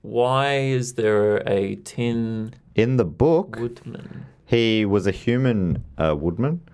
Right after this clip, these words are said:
Speaker 2: and,
Speaker 1: Right.
Speaker 2: uh, he was gonna marry a Munchkin, but the Munchkin's old lady,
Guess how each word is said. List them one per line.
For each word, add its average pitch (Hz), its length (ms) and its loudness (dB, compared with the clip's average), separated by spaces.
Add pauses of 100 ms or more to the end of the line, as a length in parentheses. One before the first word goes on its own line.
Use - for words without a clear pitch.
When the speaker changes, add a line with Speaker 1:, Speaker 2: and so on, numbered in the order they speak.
(420)
Speaker 2:
and, 92 400 2 (280)
Speaker 1:
Right. 90 80 2
Speaker 2:
uh, 85 560 2 (100)
he 104 120 2
was 98 300 0
gonna 117 220 2
marry 101 680 0 (420)
a 82 500 2
Munchkin, 92 520 0
but 90 140 0
the 87 80 0
Munchkin's 98 760 -2
old 90 180 2
lady, 90 540 0